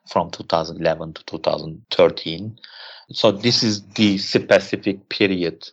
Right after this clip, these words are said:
we looked at, and we are not claiming that Islamism is explaining every turn in Turkish foreign policy from two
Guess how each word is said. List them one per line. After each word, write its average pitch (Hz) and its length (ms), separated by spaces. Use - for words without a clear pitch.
we 95 180
looked 95 320
at, 143 340
and 98 340
we 98 500
are 95 160
not 92 300
claiming 92 800
that 87 500
Islamism 85 920
is 85 720
explaining 87 920
every 87 840
turn 85 520
in 82 220
Turkish 85 380
foreign 85 280
policy 80 540
from 82 340
two 90 160